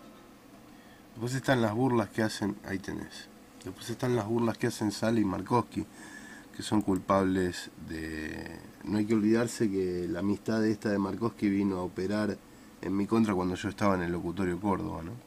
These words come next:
Y que Sala tuvo amigos haciendo lo mismo, ¿no?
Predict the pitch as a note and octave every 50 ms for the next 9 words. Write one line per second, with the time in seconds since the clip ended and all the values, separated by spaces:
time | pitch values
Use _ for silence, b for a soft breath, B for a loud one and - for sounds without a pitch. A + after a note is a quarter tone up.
0 | - - - B B B B B B B B B B B B B B B - -
1 | - E2+ F2 F2 E2+ E2+ E2 E2 D#2+ D#2+ D#2+ D#2 - E2 - - - C#2 - -
2 | - - - - - G2+ F#2 F2+ - - - - G#2 G2+ G2+ G2+ G2 G2 F#2+ F#2
3 | F2+ F2 F2 E2+ E2+ E2 - - - G2 F#2+ F#2 F2+ F2+ G2 G2 F#2+ F2+ E2 -
4 | - - - - - E2+ E2+ E2+ D#2+ E2 E2 F#2+ G2+ F2+ D#2+ D2+ C#2+ D#2+ E2+ E2
5 | D#2 D#2+ G2 G2+ - -